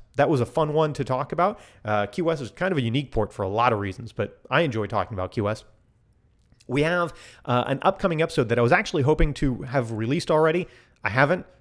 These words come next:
Things got busy. I apologize. We'll get there. On a very, very popular port. Uh, I will say it is a port that if you were listening to this podcast and you've taken a cruise, it is the most likely port for you to have visited. Figure it out.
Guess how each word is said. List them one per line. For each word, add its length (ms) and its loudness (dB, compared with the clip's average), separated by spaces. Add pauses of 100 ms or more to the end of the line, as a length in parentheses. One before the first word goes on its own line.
(140)
Things 280 -2
got 100 4
busy. 340 0
I 100 -4
apologize. 540 4
We'll 120 4
get 180 6
there. 200 4 (400)
On 380 4 (140)
a 540 2
very, 880 4 (200)
very 400 6
popular 520 0
port. 340 -4 (320)
Uh, 180 0
I 120 4
will 100 4
say 200 4
it 80 2
is 100 0
a 60 0
port 320 2
that 220 -2 (200)
if 120 -6
you 60 0
were 60 4
listening 320 2
to 40 -6
this 100 -4
podcast 480 0
and 80 -6
you've 120 -8
taken 300 0
a 20 -4
cruise, 480 0 (380)
it 100 4
is 280 0
the 120 -2
most 340 2
likely 300 0
port 400 -2
for 220 -8
you 140 -6
to 120 -6
have 100 -4
visited. 400 -10 (1000)
Figure 300 0
it 80 0
out. 180 -6